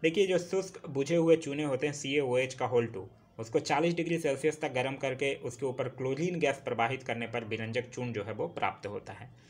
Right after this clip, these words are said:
हल्के पीले रंग का चूर्ण है, यह सही है, ऑक्सीकारक है, यह भी सही है, तनु अम्ल की प्रक्रिया से क्लोरीन निष्कासित करता है, यह भी सही है। तो इस क्वेश्चन का सही आंसर होगा वो होगा ऑप्शन नंबर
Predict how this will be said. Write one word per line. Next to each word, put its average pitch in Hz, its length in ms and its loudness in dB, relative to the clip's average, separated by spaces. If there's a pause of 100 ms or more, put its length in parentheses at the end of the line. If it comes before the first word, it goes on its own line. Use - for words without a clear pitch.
(340)
हल्के 151 200 4
पीले 165 280 4
रंग 170 180 4
का 170 60 4
चूर्ण 156 240 0
है, 170 120 0
यह 131 100 4
सही 127 220 2
है, 175 60 2
ऑक्सीकारक 143 640 0
है, 143 140 2
यह 120 100 2
भी 151 100 0
सही 151 200 0
है, 170 140 0
तनु 151 340 0
अम्ल 143 160 -2
की 143 120 -2
प्रक्रिया 131 400 0
से 135 120 -4
क्लोरीन 123 380 0
निष्कासित 110 480 -6
करता - 280 -8
है, 113 80 -2
यह 131 120 2
भी 117 100 -4
सही 104 200 -8
है। 98 100 -14
तो - 120 -8
इस - 80 -6
क्वेश्चन 123 280 -6
का 147 120 -2
सही 120 180 -2
आंसर 117 200 -6
होगा 113 240 -2
वो 113 140 -2
होगा 104 260 0
ऑप्शन 113 220 -6
नंबर 110 280 -4